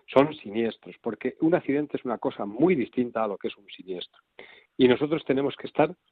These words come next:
con las personas que han padecido esos siniestros viales.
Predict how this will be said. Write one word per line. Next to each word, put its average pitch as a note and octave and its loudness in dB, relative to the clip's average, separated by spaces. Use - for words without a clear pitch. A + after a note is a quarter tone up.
con G#2+ -4
las G#2 -4
personas C3+ -4
que A2+ 2
han D#3 0
padecido C#3 -4
esos B2 -2
siniestros G2 -8
viales. - -16